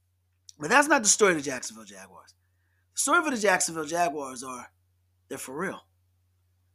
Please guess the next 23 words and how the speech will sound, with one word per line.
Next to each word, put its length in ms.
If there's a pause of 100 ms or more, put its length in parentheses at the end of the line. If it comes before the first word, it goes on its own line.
(260)
As 120
crazy 540
as 120
that 220
sounds, 720 (500)
as 200
blasphemous 840
as 180
that 120
statement 480
is, 320 (460)
it's 160
safe 320
for 160
everyone 460
to 140
now 360
say, 400 (100)
eight 220
games 300
into 200
the 100
season, 500